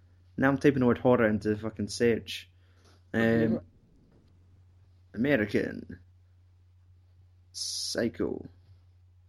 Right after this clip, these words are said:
Speaker 1: Oh, aye, there's a sequel to this. You don't wanna know about it.
Speaker 2: No.
Speaker 1: Oh, it, it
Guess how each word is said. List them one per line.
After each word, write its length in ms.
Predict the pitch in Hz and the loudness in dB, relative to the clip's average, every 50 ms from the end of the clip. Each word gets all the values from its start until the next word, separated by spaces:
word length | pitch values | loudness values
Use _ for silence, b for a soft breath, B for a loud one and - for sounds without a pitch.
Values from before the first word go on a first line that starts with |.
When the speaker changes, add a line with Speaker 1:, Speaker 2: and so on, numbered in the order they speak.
| _ _ _ _ _ _ _ - | _ _ _ _ _ _ _ 4
Speaker 1:
Oh, 140 | 135 143 151 | 6 8 8
aye, 240 | 147 120 101 95 - - | 8 6 4 2 -2 -2
there's 160 | 127 127 113 | -2 -2 0
a 60 | 120 | -2
sequel 360 | 117 - 143 - - 120 110 107 | -2 0 -2 0 0 -4 -4 -4
to 120 | - 110 | -4 -4
this. 260 | 104 98 95 - - | -4 -4 -4 -6 -6
You 80 | 117 110 | -2 0
don't 160 | 117 113 110 | 2 2 2
wanna 140 | 110 104 101 | 0 0 0
know 160 | 104 104 107 | 0 0 0
about 300 | 98 104 101 95 90 90 | 0 0 -2 -2 -2 -4
it. 80 | - - - _ _ b b b b b b b _ _ - | -8 -10 -16 _ _ b b b b b b b _ _ -8
Speaker 2:
No. 500 | - - 202 208 208 208 202 202 190 180 | -6 -4 -4 -2 -2 0 0 0 2 2
Speaker 1:
Oh, 180 | 135 131 113 92 - | 4 2 2 2 2
it, 200 | 123 139 131 - | 4 4 4 6
it 280 | 143 143 - - - | 4 2 2 2 -4